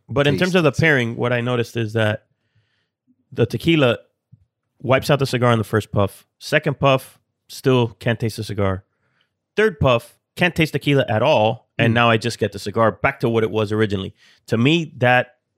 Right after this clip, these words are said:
Speaker 1: is a, the definition of a non-pairing.
Speaker 3: Right.
Speaker 1: Right? Like, that did not, they did not interact with each other. They just, as Jimmy says, they sleep in separate beds. And once one's out of the picture, the other one's in, and that's it,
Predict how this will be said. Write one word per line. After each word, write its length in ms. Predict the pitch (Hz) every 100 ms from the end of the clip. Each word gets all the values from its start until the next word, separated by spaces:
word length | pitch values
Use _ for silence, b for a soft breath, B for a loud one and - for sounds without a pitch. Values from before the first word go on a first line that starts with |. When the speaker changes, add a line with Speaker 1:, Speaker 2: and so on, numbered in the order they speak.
| -
Speaker 1:
is 200 | 117 107
a, 240 | 107 98 _ _
the 100 | 117
definition 520 | 107 117 117 113 110
of 80 | 113
a 40 | 104
non-pairing. 960 | 104 110 113 107 104 113 98 87 - -
Speaker 3:
Right. 180 | 90 - _ _
Speaker 1:
Right? 220 | 113 117
Like, 160 | 110 107
that 220 | 131 135
did 140 | 117 101
not, 260 | 101 113
they 100 | 123
did 200 | 107 101
not 320 | 95 104 127 - _
interact 420 | 120 120 110 107
with 140 | 107 95
each 160 | 98
other. 220 | 95 95 110
They 180 | 98
just, 300 | 90 95 - b b b b
as 180 | - 104
Jimmy 260 | 90 123 120
says, 340 | - 123 131
they 160 | - 98
sleep 340 | - - 113
in 80 | 110
separate 280 | 104 117 123
beds. 400 | 104 107 117 - - _ _ -
And 160 | 101
once 240 | 107 127 -
one's 240 | 123 123
out 100 | 131
of 60 | 127
the 80 |
picture, 320 | 120 156 - 151
the 140 | 107
other 100 | 113
one's 200 | 113 110
in, 260 | 147 175 -
and 100 | 104
that's 160 | 101
it, 120 | 107